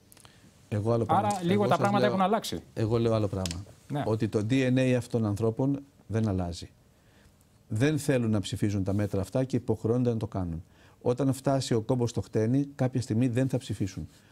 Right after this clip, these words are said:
Speaker 1: Όταν δεν ψηφίσουν, η κυβέρνηση θα πέσει.
Speaker 2: Ναι.
Speaker 1: Δεν μπορεί να γίνει διαφορετικά. Εκλογές δεν θα γίνουν, δεν μπορούμε να κάνουμε εκλογές κάθε έξι μήνες και
Speaker 2: Έχετε
Speaker 1: δεν
Speaker 2: δίκιο σε
Speaker 1: νομίζω,
Speaker 2: αυτό.
Speaker 1: δεν νομίζω ότι ο κύριος Παυλόπουλος θα διαλύσει τη Βουλή με τόση ευκολία,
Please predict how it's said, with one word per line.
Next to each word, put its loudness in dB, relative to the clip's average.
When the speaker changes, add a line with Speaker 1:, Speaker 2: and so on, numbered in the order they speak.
Speaker 1:
Όταν 2
δεν 2
ψηφίσουν, -2
η -8
κυβέρνηση 0
θα -4
πέσει. -10
Speaker 2:
Ναι. -10
Speaker 1:
Δεν 0
μπορεί 2
να 2
γίνει 0
διαφορετικά. -4
Εκλογές 2
δεν 0
θα 0
γίνουν, 0
δεν 2
μπορούμε 2
να -2
κάνουμε 0
εκλογές -2
κάθε -4
έξι -8
μήνες 0
και -8
Speaker 2:
Έχετε 2
Speaker 1:
δεν 2
Speaker 2:
δίκιο 2
σε 2
Speaker 1:
νομίζω, 2
Speaker 2:
αυτό. -8
Speaker 1:
δεν 2
νομίζω 4
ότι -2
ο -8
κύριος 0
Παυλόπουλος 0
θα 2
διαλύσει 0
τη -6
Βουλή 0
με 0
τόση -2
ευκολία, 0